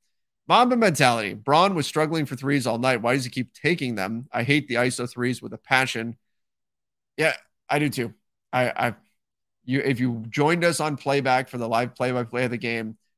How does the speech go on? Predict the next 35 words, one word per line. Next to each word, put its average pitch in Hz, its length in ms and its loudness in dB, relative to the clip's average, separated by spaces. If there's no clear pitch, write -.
you 113 80 -12
heard 127 160 -2
me 139 100 0
say 131 160 0
multiple 123 380 0
times, 113 420 -4
"Oh 135 160 2
no, 123 320 0
here 135 180 -4
we 135 120 -2
go. 117 280 -4
They're 117 300 -4
doing 123 240 0
the 127 80 0
iso 131 460 0
ball 113 200 0
thing 120 220 -6
again." 110 380 -6
I 127 120 6
can't 151 260 4
stand 143 280 2
it 143 100 0
either. 123 360 -2
Um, 117 560 0
it 131 160 -4
usually, 151 560 0
'cause 139 120 -4
what 196 180 4
happens 143 420 0
is, 123 240 -2
like, 127 160 -4
they 123 80 -4
get 170 160 -2
a 185 40 2
switch, 160 520 -4